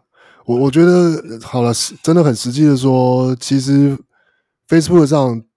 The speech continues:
应该是有些备份的功能啦，就是说它可以备-，应该是可以备份一些文章或是历史，然后就变成，嗯，不存-，存下来变成一些文字档之类的。只是说，呃，可-，可是我觉得其实真的要去想这个问题的话，应该是说我们要怎么样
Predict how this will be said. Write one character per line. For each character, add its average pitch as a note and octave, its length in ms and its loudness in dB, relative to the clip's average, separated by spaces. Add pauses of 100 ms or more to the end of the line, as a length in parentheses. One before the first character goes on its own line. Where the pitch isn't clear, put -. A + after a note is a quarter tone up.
(680)
应 D3+ 100 -4
该 E3 240 0 (160)
是 - 220 -2
有 C#3 100 6
些 C3 100 0
备 C#3 220 0
份 C3+ 140 -2
的 A2+ 60 -4
功 A2 200 -6
能 E2+ 180 -10
啦， C#2+ 240 -18
就 G#2+ 100 -14
是 G2+ 60 -8
说 G#2 220 -2 (540)
它 B2+ 80 -6
可 B2 100 -2
以 A2+ 60 -2
备-， A#2+ 180 -4
应 A#2+ 80 -8
该 C3 160 -2
是 B2 100 -6
可 C3 100 -6
以 G#2+ 60 -4
备 A2 220 -6
份 G#2 180 -6
一 G2 40 -8
些 G2+ 120 -6
文 F2+ 220 -8
章 G2 200 -10
或 G2 80 -6
是 G2+ 100 -8
历 G2+ 200 -8
史， E2 200 -14 (140)
然 E2+ 100 -18
后 F#2 120 -8
就 F#2+ 140 -12
变 G2 220 -6
成， F2+ 140 -12
嗯， E2 480 -18 (320)
不 - 100 -14
存-， F#2+ 260 -8
存 G2 220 -6
下 G2+ 160 -6
来 F2+ 100 -10
变 G2 120 -8
成 F2+ 160 -12
一 F2+ 60 -14
些 F2+ 100 -10
文 F2+ 220 -10
字 - 160 -14
档 D#2+ 220 -18
之 - 160 -20
类 E2+ 80 -14
的。 D#2 60 -16
只 F#2 160 -12
是 G2+ 80 -6
说， G#2+ 240 -2 (460)
呃， F2 280 -10 (360)
可-， A#2+ 140 -2
可 A#2+ 120 -4
是 D3 80 2
我 D#3+ 120 4
觉 A2+ 100 -4
得 G#2+ 80 -4
其 G#2 120 -12
实 G2 80 -12
真 A2+ 160 -6
的 A#2 60 -2
要 A#2 60 -2
去 A#2 60 -6
想 F2+ 200 -10
这 F#2 80 -10
个 A2+ 60 -4
问 A2 100 -2
题 F#2+ 80 -6
的 F#2+ 60 -8
话， G2 100 -6
应 F#2+ 60 -10
该 F#2+ 120 -8
是 G2+ 100 -8
说 F#2 260 -10 (440)
我 G2+ 120 -12
们 G2+ 100 -6
要 A#2 80 -2
怎 A2 120 -10
么 F2+ 100 -8
样 G2+ 260 -6